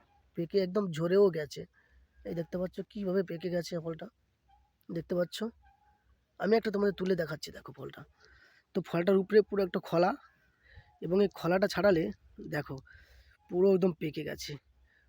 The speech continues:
পুরো সে আপেলের মতন, পাকা আপেলের মতন ফল। আচ্ছা, এই ফলটা, এই ফলটা যদি আমি ফাটাই, এর মধ্যে দেখতে পাবে টমেটো যেরকম বীজ থাকে,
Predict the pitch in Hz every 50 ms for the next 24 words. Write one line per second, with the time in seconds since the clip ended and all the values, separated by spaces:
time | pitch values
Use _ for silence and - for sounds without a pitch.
0 | _ - - 185 170 156 - - 180 - - - 180 - - 220 208 196 175 165
1 | 147 143 - - 156 139 139 - 151 151 - - 165 156 - - 180 180 175 175
2 | 170 165 156 190 175 - - 180 220 285 - _ - - - - - - - -
3 | 156 156 - - 143 - - - - - - 226 226 185 247 247 202 202 196 208
4 | _ - - - - - - - - 208 196 - 202 208 214 220 220 233 226 -
5 | - 202 202 202 190 170 170 190 - - 202 190 196 202 208 208 185 180 185 _
6 | - 233 220 180 165 175 190 - _ _ - _ _ _ _ _ _ - 180 180
7 | 190 202 190 226 185 185 208 196 - 220 214 185 175 208 208 - - 180 180 -
8 | 190